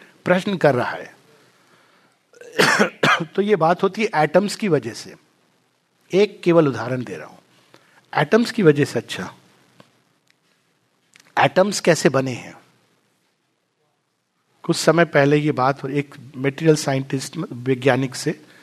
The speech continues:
कहते कि लेकिन एक जो scientist है वो तो नहीं मान सकता कि भगवान है। मैंने कहा, "कोई बात नहीं है, matter को मानता है।" हाँ,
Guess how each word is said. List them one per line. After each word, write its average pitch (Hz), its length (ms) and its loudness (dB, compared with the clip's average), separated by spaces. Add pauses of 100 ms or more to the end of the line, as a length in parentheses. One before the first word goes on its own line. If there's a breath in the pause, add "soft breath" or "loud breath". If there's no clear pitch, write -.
(480 soft breath)
कहते 180 280 2
कि 240 120 0
लेकिन 208 280 4
एक 220 260 0
जो 180 380 0
scientist 180 600 2
है 214 60 8
वो 190 160 2
तो 196 360 2 (260)
नहीं 170 280 4
मान 170 260 6
सकता 156 400 2
कि 156 140 -2
भगवान 131 460 2
है। 127 60 -6
मैंने 156 200 -4
कहा, 233 120 -6
"कोई 262 220 -2
बात 180 300 4
नहीं 104 160 -12
है, 90 160 -18 (440 soft breath)
matter 151 320 2
को 220 120 0
मानता 175 400 2
है।" 262 320 -2 (480)
हाँ, - 300 -10